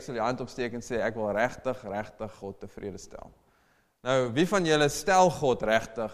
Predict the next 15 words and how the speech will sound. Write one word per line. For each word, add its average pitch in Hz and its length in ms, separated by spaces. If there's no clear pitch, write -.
regtig, 98 560
regtig 95 520
tevrede? 123 480
Okay. 98 280
Mooi, 104 240
daar's 107 240
een. 110 260
<laughs> 127 280
So, 120 80
wie 160 140
van 190 160
julle 160 180
stel 160 320
God 147 240
regtig, 135 600